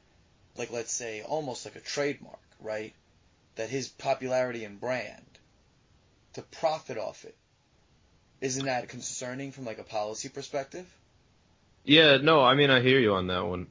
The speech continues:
Speaker 2: I mean, as it is, though, is interesting. He actually said it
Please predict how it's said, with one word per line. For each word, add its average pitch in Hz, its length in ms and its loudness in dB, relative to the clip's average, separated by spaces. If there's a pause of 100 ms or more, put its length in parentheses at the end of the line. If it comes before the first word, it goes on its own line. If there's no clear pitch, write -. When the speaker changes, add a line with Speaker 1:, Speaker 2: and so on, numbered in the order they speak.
Speaker 2:
I 117 80 2
mean, 117 180 2
as 120 200 4
it 127 80 4
is, 117 200 4
though, 104 320 6 (260)
is 110 140 2
interesting. 113 380 0 (120)
He 120 120 6
actually 123 360 4
said 107 280 4
it 101 220 2